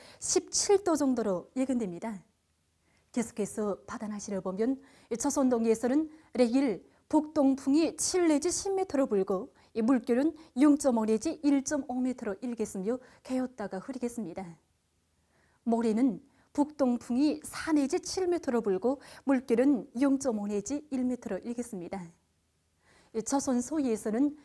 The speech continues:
내일 북서풍이 사 내지 칠 미터로 불고 물결은 영점오 내지 일 미터로 일겠으며 주로 개겠습니다. 모레는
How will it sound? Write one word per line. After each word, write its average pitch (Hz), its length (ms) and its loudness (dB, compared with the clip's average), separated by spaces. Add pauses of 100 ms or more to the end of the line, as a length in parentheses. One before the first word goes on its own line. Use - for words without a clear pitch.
(200)
내일 240 680 2
북서풍이 226 840 -4
사 - 240 -12
내지 214 240 -6
칠 302 220 -8
미터로 294 300 -4
불고 196 440 -6 (220)
물결은 262 540 2 (220)
영점오 285 440 4
내지 233 240 -2
일 302 180 0
미터로 277 340 2
일겠으며 220 600 -4 (260)
주로 208 220 -6
개겠습니다. 214 720 -8 (1300)
모레는 226 640 0